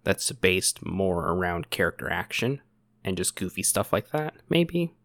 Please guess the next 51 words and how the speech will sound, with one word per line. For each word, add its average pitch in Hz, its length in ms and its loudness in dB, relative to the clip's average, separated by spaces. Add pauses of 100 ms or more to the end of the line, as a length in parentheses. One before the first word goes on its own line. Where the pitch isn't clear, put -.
(500)
Or 104 60 2
maybe 104 200 4
have 98 280 6
them 90 120 -2
be 92 360 -6 (340)
video 95 280 0
game 87 260 -2
based - 460 -2 (100)
specifically, - 840 0 (400)
so - 160 0
that 87 160 0
it 90 40 0
makes 90 260 0
a 90 40 -8
little 90 160 -4
bit - 140 -2
more 92 180 0
sense - 360 0
as - 80 -6
a 135 60 -6
video - 260 -2
game. - 320 -4 (400)
But - 220 -8 (120)
I - 80 2
think - 420 -2
it 95 120 -4
would 98 100 -4
have 120 140 2
to - 80 -14
be 120 100 2
character 107 320 2
action 101 320 0
game, 90 380 -2
and - 100 -2
I - 60 0
think 90 180 -2
it - 60 -4
would - 80 -4
have 92 220 2
to 104 80 0
have 90 140 2
skins - 580 -2
of 95 360 -2
other 87 300 2
Rangers 87 600 -2
that - 200 -2
aren't 87 240 2 (460)
the 101 120 2
main 92 400 0
Ranger 90 420 0
team 90 560 -2